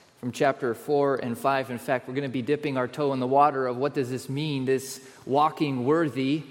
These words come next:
We're gonna tie it into the context of what Paul is saying, and ultimately, hopefully, next week, we're gonna be able to answer the question of <laughs> how do we do this? We are so unworthy. Rooting that in the eternal gospel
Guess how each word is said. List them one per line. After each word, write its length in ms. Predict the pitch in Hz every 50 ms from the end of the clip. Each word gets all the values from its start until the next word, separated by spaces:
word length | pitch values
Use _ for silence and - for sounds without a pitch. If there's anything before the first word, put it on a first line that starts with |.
| - - - - - - - _ _ _ _ _ _ _ - - -
We're 100 | - 120
gonna 180 | 110 147 135 123
tie 260 | - - 147 151 170
it 140 | 175 170 147
into 180 | 143 139 131 135
the 80 | 123
context 580 | - - 147 156 165 160 - 156 139 131 - -
of 60 | 139
what 160 | 135 135 120
Paul 260 | - 156 143 147 143
is 80 | 139 131
saying, 460 | - - - 147 151 151 147 143 135
and 100 | 120 120
ultimately, 680 | 127 139 165 160 - 139 131 131 123 135 135 131 131 127 - - - - -
hopefully, 540 | - 170 208 220 - - 143 131 131 135
next 340 | 135 139 165 185 - - -
week, 180 | 139 139 135 131
we're 80 | 135
gonna 140 | 127 139 131
be 100 | 123 139
able 140 | 139 135 131
to 120 | 131 -
answer 360 | 131 135 143 151 147 - 147 127
the 80 | 123
question 420 | 120 - - 143 139 - - 135 131
of 140 | 135 -
<laughs> 680 | - - - 143 - - - - - - - - - -
how 140 | - 190
do 80 | 262 339
we 120 | 302 220
do 360 | 165 131 113 170 214 285 311 262
this? 520 | 180 120 101 - - - - - - - - - - - _ _ _ _ _ _ _ _ - -
We 200 | 127 160 175 202
are 440 | 208 175 214 240 240 233 - -
so 640 | - - - - - 208 214 233 226 214 190 175 - -
unworthy. 1120 | 196 214 220 202 175 156 120 143 143 175 208 247 262 208 156 135 127 117 101 101 113 127 - - - - - _ _ _ _ _ _ _ - -
Rooting 400 | 127 123 147 175 170 175 165 143
that 480 | 135 139 135 131 127 123 107 - - 147
in 180 | 135 127 123
the 160 | 117 127 123
eternal 400 | 120 110 - - 143 139 127 117
gospel 680 | 113 107 117 123 131 147 - - - - - 104 104 107